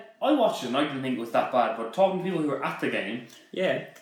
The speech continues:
Speaker 2: this, this was strange. Apparently, the atmosphere in the stadium wasn't great.
Speaker 1: it's quite flat and
Speaker 2: The
Speaker 1: stuff.
Speaker 2: Italians just didn't. We know, we know the Italians didn't show up, but it wasn't a contest <laughs> for people who were at the game. It's like,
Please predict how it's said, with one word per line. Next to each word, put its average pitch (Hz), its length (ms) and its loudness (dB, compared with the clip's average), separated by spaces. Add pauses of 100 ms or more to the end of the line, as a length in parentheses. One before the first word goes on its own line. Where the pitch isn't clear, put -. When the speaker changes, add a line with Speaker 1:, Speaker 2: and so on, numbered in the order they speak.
Speaker 2:
this, 160 180 -10
this 170 140 -8
was 147 100 -14
strange. 135 400 -6
Apparently, 143 640 -4
the 120 140 -2
atmosphere 139 400 -2
in 127 60 -4
the 131 60 -8
stadium 143 380 -2
wasn't 123 300 -4
great. 131 320 -2
Speaker 1:
it's - 160 -14
quite 127 120 -6
flat - 500 -2
and 107 140 -10
Speaker 2:
The - 40 -16
Speaker 1:
stuff. - 160 -4
Speaker 2:
Italians 143 600 0
just 135 160 -2
didn't. 135 360 -4
We 135 60 -2
know, 147 180 0
we 151 60 -2
know 139 120 0
the 135 60 -2
Italians 131 380 -2
didn't 123 200 -2
show 143 320 0
up, - 160 -4
but 123 240 -6 (1040)
it 147 100 0
wasn't 127 240 0
a - 20 -16
contest - 640 -6
<laughs> - 40 -12
for - 160 -8
people 131 240 2
who 123 180 0
were 123 80 -4
at 123 140 -6
the 131 60 -14
game. 131 300 -4
It's 131 100 -12
like, 143 140 -4